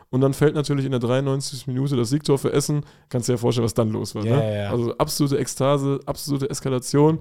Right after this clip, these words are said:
Speaker 1: Erste Halbzeit eher lahm, zweite Halbzeit volle Kanone.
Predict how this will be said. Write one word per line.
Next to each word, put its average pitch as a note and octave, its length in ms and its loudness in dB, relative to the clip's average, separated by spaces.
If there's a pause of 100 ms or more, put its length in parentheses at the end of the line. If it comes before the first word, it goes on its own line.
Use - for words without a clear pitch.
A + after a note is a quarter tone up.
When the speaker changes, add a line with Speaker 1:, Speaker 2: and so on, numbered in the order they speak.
(140)
Speaker 1:
Erste E3 260 2
Halbzeit D#3+ 380 2 (100)
eher D3 160 4
lahm, D3 380 2
zweite C3 260 0
Halbzeit C3 300 -2 (280)
volle C#3+ 220 2
Kanone. C3+ 460 2